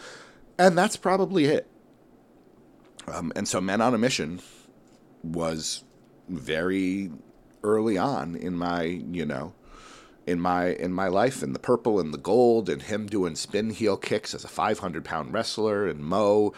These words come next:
also being there for no reason. Uh,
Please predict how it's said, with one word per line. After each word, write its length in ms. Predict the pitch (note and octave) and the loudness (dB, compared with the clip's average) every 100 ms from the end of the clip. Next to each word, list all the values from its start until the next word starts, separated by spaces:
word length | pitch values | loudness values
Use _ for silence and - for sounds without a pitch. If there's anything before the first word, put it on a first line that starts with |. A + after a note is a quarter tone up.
| - - - | -12 -18 -2
also 420 | F2 E2+ - D2 | -2 0 -4 -4
being 460 | - F#2+ A#2 A2+ | -2 -2 -2 -2
there 260 | G2+ G2+ G2+ | 2 4 4
for 180 | - A2+ | 0 -6
no 120 | G2+ | -2
reason. 580 | F#2+ G2 F#2+ G2 F2 E2+ - - - | -2 -2 -2 -2 -2 -6 -12 -20 -10
Uh, 260 | - G#2+ G2 | 2 6 6